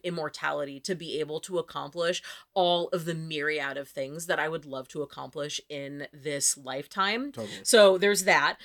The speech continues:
Speaker 2: Totally.
Speaker 1: Uh, but then
Speaker 2: Big fan of
Speaker 1: also,
Speaker 2: Highlander.
Speaker 1: I've
Speaker 2: Great
Speaker 1: always
Speaker 2: energy.
Speaker 1: felt like, uh, you know, a little,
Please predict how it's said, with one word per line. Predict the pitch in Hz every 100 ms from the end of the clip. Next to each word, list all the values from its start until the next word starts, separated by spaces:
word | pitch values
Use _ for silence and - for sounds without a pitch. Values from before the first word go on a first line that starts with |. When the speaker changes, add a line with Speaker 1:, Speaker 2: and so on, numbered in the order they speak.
| -
Speaker 2:
Totally. | - 214
Speaker 1:
Uh, | - 190
but | 196 262
then | 311 285 262 302
Speaker 2:
Big | 294
fan | 269 160
of |
Speaker 1:
also, | -
Speaker 2:
Highlander. | 156 143 120 107
Speaker 1:
I've | 226 247
Speaker 2:
Great | 247
Speaker 1:
always | 277 285 285 240
Speaker 2:
energy. | -
Speaker 1:
felt | 262 240 226
like, | 233 220 190 180 - _ -
uh, | 190 180 165 160 156 151 -
you | 196 196
know, | 156
a | -
little, | 196 214 190